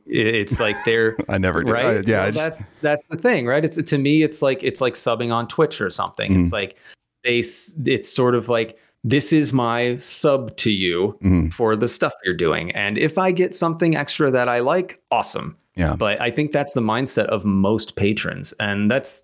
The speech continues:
Speaker 1: I mean, that's awesome. That doesn't change the fact that I want to still put stuff up, and it's not just sitting in the back of my mind all the time. <laughs> But, uh,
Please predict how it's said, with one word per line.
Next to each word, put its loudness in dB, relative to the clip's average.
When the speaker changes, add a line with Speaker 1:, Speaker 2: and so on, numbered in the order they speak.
Speaker 1:
I 0
mean, 0
that's -2
awesome. -4
That -2
doesn't 0
change 0
the 0
fact -4
that 0
I 0
want -2
to -2
still 0
put -4
stuff -4
up, -2
and -2
it's -10
not -4
just -6
sitting -2
in -2
the 0
back -4
of -16
my -4
mind -2
all 0
the -8
time. 0
<laughs> -6
But, -4
uh, -2